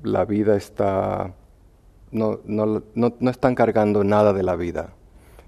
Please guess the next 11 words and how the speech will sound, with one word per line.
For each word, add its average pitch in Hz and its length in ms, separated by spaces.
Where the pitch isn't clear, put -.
Quizás 98 540
es 90 180
una 90 200
tardecita 110 960
y 98 180
han, 98 500
hemos 104 260
tomado 98 280
una 95 140
siestecita, 104 960
estamos, 101 680